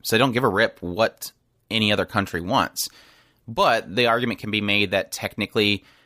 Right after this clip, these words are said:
l-, licensing and streaming, licensing streaming rights for currently airing stuff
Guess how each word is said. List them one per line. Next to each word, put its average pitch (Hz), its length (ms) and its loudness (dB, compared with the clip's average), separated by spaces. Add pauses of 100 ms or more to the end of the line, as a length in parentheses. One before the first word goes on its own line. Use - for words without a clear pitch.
(320)
l-, 95 240 -8
licensing 143 580 -2
and 113 100 -2
streaming, 107 640 -2
licensing 147 760 -2 (120)
streaming 120 580 -2
rights 87 420 -2
for 85 440 -2
currently - 440 0
airing 95 180 2
stuff 90 320 -2